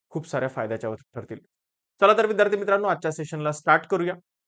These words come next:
ज्यामध्ये आज आपल्याला डि-, डिटेलमध्ये डिस्कस करायचं आहे ते म्हणजे types of acquired immunity. So let's start. So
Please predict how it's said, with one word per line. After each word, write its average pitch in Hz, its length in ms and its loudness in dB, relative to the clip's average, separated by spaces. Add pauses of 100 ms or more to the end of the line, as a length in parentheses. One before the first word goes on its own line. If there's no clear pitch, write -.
(220)
ज्यामध्ये 180 380 4 (100)
आज 175 180 2
आपल्याला 170 320 2
डि-, 147 180 -2 (120)
डिटेलमध्ये 143 460 -2
डिस्कस 127 340 -6
करायचं 120 300 -6
आहे 170 100 -10
ते 135 60 -8
म्हणजे 127 200 -6 (100)
types 123 280 -6
of - 20 -16 (140)
acquired 131 460 -8
immunity. 143 320 -4 (460)
So 143 120 -2
let's 131 260 -4
start. 143 220 4 (720)
So - 160 8